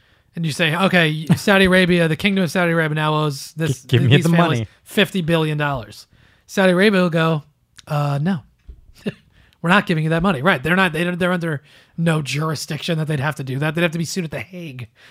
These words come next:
Speaker 1: Like, how, what would they do? They'd have to go to, like, an international criminal court. It's not gonna happen. But it's, but again, it's a symbolic, you know, it's a
Speaker 2: Yes.
Speaker 1: symbolic thing. And it certainly opens up the idea that, which I guess I'm not entirely against. I, I think it'd be interesting to see,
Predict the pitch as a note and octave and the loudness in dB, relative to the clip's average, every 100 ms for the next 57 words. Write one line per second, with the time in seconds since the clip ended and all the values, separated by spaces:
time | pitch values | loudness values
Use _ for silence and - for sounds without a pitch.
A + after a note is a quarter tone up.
0 | - F#3 C#3 F#3+ F3+ G3 F#3+ F#3 F3 F#3+ | -4 0 4 4 4 4 4 4 4 4
1 | C3+ D3 D3+ E3+ D#3+ D#3 D3+ D#3+ D#3+ D3+ | 2 -4 -2 0 0 -2 -4 -4 -4 -4
2 | C#3+ C3 E3 E3+ B2+ - A2+ - D3 C3+ | -8 -10 -8 -8 -10 -12 -16 -14 -14 -10
3 | C3 C#3+ A2 G2+ _ _ - - C4 A3+ | -10 -10 -12 -20 _ _ -20 0 2 4
4 | - G#3+ - F3+ F3 F3 B3 D#3+ D#3 E3 | 0 -6 -4 -2 2 4 2 2 -2 -4
5 | - D#3 D#3 D3 - G#3 C3 B2 D3+ G#2 | -4 0 2 0 -4 -6 -6 -4 -2 -2
6 | D#3 D3 C#3+ D#3 - - - - D#4+ C4 | -2 -4 -4 -6 -8 -16 -12 -2 0 2
7 | - B3 A3+ G#3+ G3+ F3+ E3 F#3 F#3+ - | 2 2 2 0 0 0 -2 0 -2 -2
8 | F3 D#3+ D3+ C#3+ C#3+ D3 C#3 C#3 C#3 - | -4 -2 -2 -4 -4 -4 -4 -4 -6 -12
9 | _ _ _ G#3+ A#3 - A3 G#3+ D4 - | _ _ _ -4 -4 -4 -6 -4 -6 -4
10 | G3+ G3+ G#3 F#3+ - G3 G#3+ G#3+ G3+ A#3+ | -2 0 0 -2 -4 -2 -2 -2 -2 -4
11 | E4+ - D#3 D#3+ F3+ A3+ A3+ G#3+ A3 B3 | -4 -8 -6 -4 -2 -2 -2 -2 -2 -4
12 | - G#3+ - C#3+ D3 - D#3 C#3 | -4 -4 -6 -10 -10 -6 -6 -6